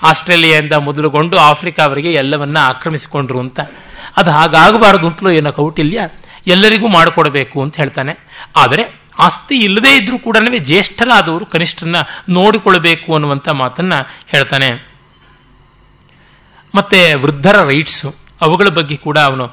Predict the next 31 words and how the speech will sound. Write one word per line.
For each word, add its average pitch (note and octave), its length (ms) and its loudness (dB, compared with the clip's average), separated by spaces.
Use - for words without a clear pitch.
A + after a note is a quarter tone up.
ಸಾಕಷ್ಟು - 500 -6
ವಿವರಗಳನ್ನು C#3 440 -6
ಹೇಳ್ತಾನೆ. C#3 640 -6
ಆಮೇಲೆ F3 320 2
ಆ D#3 140 6
ಲಿಟಿಗೇಷನನ್ನು D#3+ 760 -2
ಹೇಗೆ D#3 300 0
ನಡೆಸಬೇಕು, C#3+ 880 -4
ಕೋರ್ಟ್ F#3 300 -2
ಪ್ರೊಸೀಡಿಂಗ್ಸ್ D#3+ 680 -2
ಹೇಗೆ, C3 480 -4
ವಾದಿ D#3+ 280 4
ಪ್ರತಿವಾದಿಗಳ D3+ 640 -2
ರೀತಿ D3 360 -8
ಹೇಗೆ, C3 640 -6
ಪತ್ರ F3+ 280 -2
ವ್ಯವಹಾರಗಳು D3+ 520 2
ಯಾವ C3 160 2
ಥರ C#3+ 160 -4
ಇರಬೇಕು, C3 560 -6
ಸಾಕ್ಷಿಗಳು D#3+ 580 0
ಹೇಗೆ, C3 380 -4
ಸಾಕ್ಷಿಗಳ D#3 520 -4
ವಿಚಾರಣೆಗಳು E3 640 0
ಯಾವ C#3 180 0
ರೀತಿ C#3 240 -8
ನಡೀಬೇಕು, B2+ 440 -8
ಅವರ C3 120 -4
ಪ್ರತಿಜ್ಞೆ D#3+ 480 -6
ಹೇಗೆ D3+ 240 0
ಮಾಡಬೇಕು, C3+ 600 -6